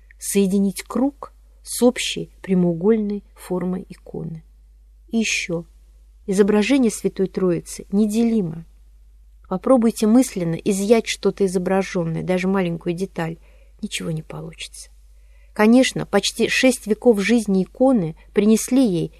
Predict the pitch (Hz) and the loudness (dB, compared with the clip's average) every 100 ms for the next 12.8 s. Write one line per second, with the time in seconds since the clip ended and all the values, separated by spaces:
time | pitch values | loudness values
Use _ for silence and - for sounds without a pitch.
0 | - 180 170 165 175 170 190 190 170 165 | -4 -4 -4 -8 -8 -8 -8 -4 -4 -6
1 | - 170 - - _ - - 208 220 240 | -14 -20 -20 -20 _ -20 -6 2 2 2
2 | 233 247 269 247 190 208 226 190 185 - | 2 4 6 6 6 6 4 2 -4 -6
3 | - 196 190 180 180 - _ - 185 220 | 0 0 0 -4 -8 -18 _ -10 0 4
4 | 247 202 165 160 - 202 220 208 208 202 | 4 2 -4 -10 -2 0 2 2 0 0
5 | 226 220 208 - 233 220 170 160 160 - | 0 2 0 2 2 2 -4 -8 -12 -6
6 | 175 170 208 - 175 165 170 196 - - | -4 -2 -4 -2 0 0 2 0 -4 -8
7 | 156 175 190 - - - - - 190 190 | -6 -6 -6 -10 -20 -20 -20 -4 4 4
8 | 180 233 - 175 160 160 156 - 165 190 | 6 2 2 -2 -4 -6 -10 -6 -2 -2
9 | - - 170 175 - - - - - - | -4 -8 -10 -12 -18 -20 -20 -20 -14 -4
10 | 175 170 196 226 226 190 160 160 160 - | -4 0 2 2 0 -4 -6 -10 -14 -20
11 | - - - - 175 190 - 240 214 202 | -20 -20 -20 -4 -2 -2 2 2 4 2
12 | 214 208 196 175 175 214 233 226 | 0 0 -2 -2 0 2 2 0